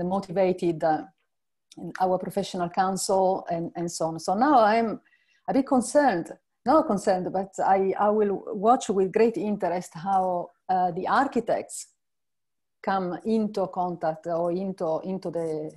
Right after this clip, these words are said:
uh, the game of, uh, waste management, uh, uh, with this new hybrid of waste architecture. So it's very important that the synergy, synergistic approach is, uh, is taken, not, uh,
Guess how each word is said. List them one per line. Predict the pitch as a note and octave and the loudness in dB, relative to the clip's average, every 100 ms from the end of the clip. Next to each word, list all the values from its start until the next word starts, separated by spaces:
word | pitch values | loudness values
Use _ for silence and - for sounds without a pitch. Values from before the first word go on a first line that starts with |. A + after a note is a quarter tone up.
| _ _ _ _ - | _ _ _ _ -14
uh, | D2+ D2 F2+ - _ _ _ _ _ _ _ | -12 -10 -14 -18 _ _ _ _ _ _ _
the | F3+ | -4
game | E3 F#3+ F3+ F3 F3 F3 - _ _ _ - | 0 2 2 0 -4 -6 -12 _ _ _ -2
of, | F3+ F3 E3 D#3+ | 0 0 -4 -4
uh, | E3+ E3 | -2 -2
waste | D#3+ F3+ F3 - | 0 -2 -2 -8
management, | F3+ E3 D#3+ E3+ D#3 D3+ D#3+ | -6 -6 -6 -6 -6 -6 -6
uh, | D#3+ D#3 - | -6 -8 -8
uh, | E3+ E3 D#3+ | -8 -8 -6
with | E3+ | -6
this | E3+ D#3+ | -8 -6
new | F3 F3 E3+ | -4 -2 0
hybrid | D#3+ E3 E3+ D#3 D#3+ E3 D#3 _ | 0 -2 -6 -8 -10 -12 -14 _
of | E3 D#3+ | -8 -8
waste | D#3+ D#3+ D#3+ - | -8 -8 -8 -8
architecture. | D#3 - D#3 D3+ - - - _ _ _ | -12 -12 -14 -14 -12 -12 -12 _ _ _
So | - F#3+ | -2 0
it's | F#3 - | 0 -2
very | F#3+ B3+ | 0 2
important | C4 A3 G#3 G#3+ F#3 | 2 2 -2 -4 -4
that | F3+ E3 | -4 -4
the | |
synergy, | E3 A3+ G#3 F3+ F3+ F3 - - | -6 -4 -2 -2 -4 -6 -6 -16
synergistic | F3 - F#3 - G3+ F3+ G3+ A3 A#3 A3 | -18 -14 -14 -6 -2 -2 -2 -4 -4 -4
approach | F3+ F#3+ F#3+ F3+ D3+ | -4 0 -2 -2 -4
is, | D#3 D#3+ D#3+ | -4 -4 -4
uh, | C#3+ - | -4 -6
is | F3 - | -10 -2
taken, | G#3 G#3+ A3+ G#3+ G#3 F#3 | 0 2 0 -2 -2 -2
not, | F3+ G3 G3 | -2 -2 -2
uh, | F3 E3 | 0 0